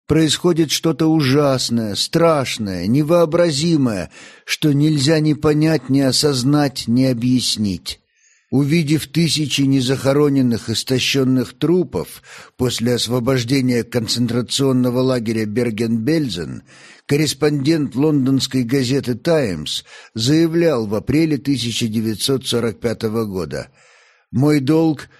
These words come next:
описать то, что выходит за рамки человеческого воображения. И по сей день эта мерзость не поддаётся осознанию".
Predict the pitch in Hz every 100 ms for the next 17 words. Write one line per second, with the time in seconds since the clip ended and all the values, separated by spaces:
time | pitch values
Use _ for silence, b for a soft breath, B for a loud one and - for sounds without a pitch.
0 | b - 110 - 135 165 143 - 175 139
1 | - 139 139 127 165 165 123 120 104 127
2 | 127 143 151 151 151 135 135 120 113 113
3 | 110 120 - 123 113 107 123 120 110 117
4 | 110 92 73 71 65 - b b b b
5 | 190 190 180 - 180 160 143 120 175 185
6 | 170 156 143 - 131 139 156 165 135 147
7 | 135 - 139 135 127 113 120 120 123 117
8 | - 117 104 - 107 82 98 82 69 65
9 | 58